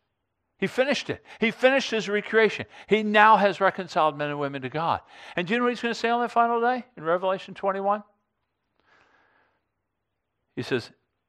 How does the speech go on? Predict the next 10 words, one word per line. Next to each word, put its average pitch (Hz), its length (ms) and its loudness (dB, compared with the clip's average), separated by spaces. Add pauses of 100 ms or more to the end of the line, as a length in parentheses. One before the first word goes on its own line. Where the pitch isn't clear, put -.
(440)
"It's 135 220 -8
done. - 220 -10 (1000)
It's - 120 -14
finished. - 440 -16 (340)
I'm 120 120 -2
the 120 100 -2
Alpha 110 260 -2
and 107 80 -12
the 107 60 -10
Omega." 98 360 -16